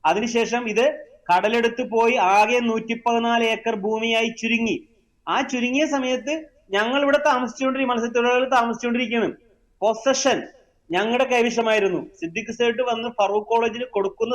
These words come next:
സമയത്തും ഇവിടുത്തെ പറവൂർ സബ് കോടതിയിൽ ഉണ്ടായ സംഭവം ഇത് കൈവശം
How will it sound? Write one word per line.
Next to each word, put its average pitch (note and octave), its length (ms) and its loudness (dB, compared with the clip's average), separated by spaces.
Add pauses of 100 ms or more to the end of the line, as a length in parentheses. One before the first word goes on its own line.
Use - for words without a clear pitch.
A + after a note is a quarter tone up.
സമയത്തും A#3 420 0 (680)
ഇവിടുത്തെ A3+ 320 0 (840)
പറവൂർ G3+ 320 2 (100)
സബ് A#3 280 0
കോടതിയിൽ A#3+ 420 2 (100)
ഉണ്ടായ A3 280 2 (140)
സംഭവം A3 400 2 (600)
ഇത് B3+ 180 2 (640)
കൈവശം A#3+ 540 2